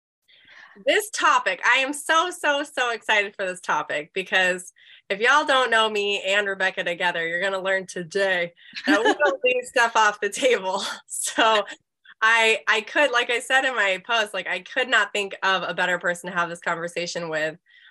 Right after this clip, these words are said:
Speaker 1: And I think we were even, like, in a session at one point, and we were talking about how both of us have, like, that awesome superiority, uh, like,
Speaker 2: Yeah.
Speaker 1: that is, and it's
Speaker 2: Oh.
Speaker 1: so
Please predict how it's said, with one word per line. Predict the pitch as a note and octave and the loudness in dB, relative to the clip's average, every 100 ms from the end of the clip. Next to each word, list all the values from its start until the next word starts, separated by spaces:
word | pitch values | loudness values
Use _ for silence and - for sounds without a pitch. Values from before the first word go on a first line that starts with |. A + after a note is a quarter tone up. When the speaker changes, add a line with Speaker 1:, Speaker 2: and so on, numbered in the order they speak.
| _ _ _ - | _ _ _ -2
Speaker 1:
And | G#3 | 2
I | G#3+ | 2
think | A3 C#5 D5 | 2 0 2
we | B4+ D#4+ | 2 2
were | |
even, | B3 G#3+ | 0 0
like, | F#3+ | 0
in | F#3 | 0
a | D#3+ | -4
session | - G#3 G#3 G#3 | -2 0 0 -2
at | E3 D#3+ | -4 -6
one | E3+ | -8
point, | E3+ E3+ D#3 | -4 -4 -4
and | |
we | F3 | -2
were | F3 | -2
talking | - E3+ F3 F#3 | 2 2 2 -2
about | F#3 E3+ | -2 0
how | F3 | -2
both | E3+ F3 F3 E3+ | -4 -4 -6 -6
of | |
us | E3+ F3 | -4 -4
have, | - D#3+ D#3+ | 0 0 0
like, | E3 E3 | -4 -4
that | E3 - | -6 -2
awesome | E3 F3 F#3 | -4 -4 -8
superiority, | - E3+ F3 E3+ D#3+ E3 E3+ F3 F3+ F#3+ | -12 -10 -6 -4 -2 -2 -2 -2 -2 -4
uh, | G3 - F3+ E3+ E3 | -6 -2 -2 -2 -2
like, | G#3 G3 E3 | 0 0 0
Speaker 2:
Yeah. | |
Speaker 1:
that | - _ E3+ | -8 _ -18
is, | E3 D#3+ _ _ _ | -16 -20 _ _ _
and | G3 G3 | 0 2
it's | F3 - | 2 0
Speaker 2:
Oh. | A3 | 0
Speaker 1:
so | G3+ G3+ A3 A3+ | 2 0 0 -4